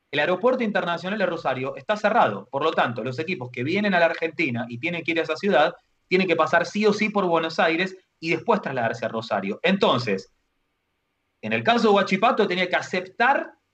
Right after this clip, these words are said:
llegar a Buenos Aires e ir a Rosario por otra vía, ya sea terrestre o bien por un avión, desde Aeroparque o Ezeiza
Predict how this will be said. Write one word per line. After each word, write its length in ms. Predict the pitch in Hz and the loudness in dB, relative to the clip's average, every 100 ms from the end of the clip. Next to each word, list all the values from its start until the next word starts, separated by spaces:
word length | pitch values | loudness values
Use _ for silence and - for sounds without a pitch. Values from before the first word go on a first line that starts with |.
| _ _ _ _ - | _ _ _ _ -10
llegar 280 | 156 170 240 | -4 0 2
a 60 | 254 | 4
Buenos 340 | 208 180 180 | 2 0 -2
Aires 380 | 208 254 277 - | -2 -2 -6 -10
e 160 | - 170 | -4 -2
ir 140 | 202 | 0
a 60 | 196 | 0
Rosario 680 | 175 170 175 123 101 95 - | 0 -2 0 0 -2 -10 -8
por 140 | 135 | -6
otra 220 | 147 156 | -2 0
vía, 280 | 156 135 104 | 0 -2 -6
ya 140 | 107 135 | -6 -6
sea 200 | 127 120 | -4 -2
terrestre 560 | 135 196 240 - - - | 0 0 -2 -2 -2 0
o 100 | 165 | 2
bien 300 | 220 269 - | 2 0 0
por 140 | 180 | 0
un 100 | 214 | 2
avión, 540 | 220 294 220 - - - _ _ - | 2 2 0 0 -8 -16 _ _ -4
desde 340 | 175 226 214 | 0 2 2
Aeroparque 600 | 165 165 196 240 247 254 | 2 2 2 0 -2 -4
o 140 | 143 139 | -4 -4
Ezeiza 560 | 139 208 247 233 269 | -4 -4 -4 -4 -4